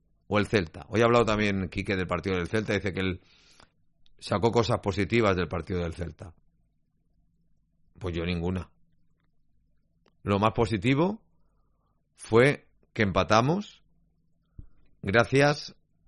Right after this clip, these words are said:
a, a un mago llamado Gerard Moreno. Porque el Celta nos pudo ganar tranquilamente cuatro uno, cuatro dos, cinco uno, cinco dos.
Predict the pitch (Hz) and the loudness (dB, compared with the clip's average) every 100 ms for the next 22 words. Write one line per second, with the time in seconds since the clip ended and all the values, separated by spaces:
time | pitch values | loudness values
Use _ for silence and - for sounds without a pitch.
0 | _ _ _ _ _ _ _ _ _ _ | _ _ _ _ _ _ _ _ _ _
1 | _ _ - 95 95 92 90 87 87 87 | _ _ -4 0 2 2 2 0 -2 -4
2 | 110 107 110 117 123 120 98 101 110 123 | 0 2 4 4 6 4 4 4 4 2
3 | 127 - _ _ _ _ _ - 92 90 | 0 -6 _ _ _ _ _ -6 -2 0
4 | 87 85 80 76 71 _ _ _ _ _ | 0 -2 -4 -8 -14 _ _ _ _ _
5 | _ _ - 98 95 92 113 120 113 - | _ _ -4 0 0 -2 -2 0 -2 -2
6 | 104 95 92 107 131 - 92 101 92 92 | 0 2 2 2 2 0 -4 -4 -2 -2
7 | 113 101 131 139 - _ _ _ _ _ | -2 -2 -2 -2 -8 _ _ _ _ _
8 | _ _ _ _ _ _ 110 101 92 85 | _ _ _ _ _ _ 2 2 2 -2
9 | 80 82 - - 101 - 92 135 143 - | -4 -10 -12 -2 -2 2 4 6 4 0
10 | 101 87 101 123 123 101 90 87 82 - | -6 -2 0 2 0 -2 -4 -4 -6 -12
11 | - | -20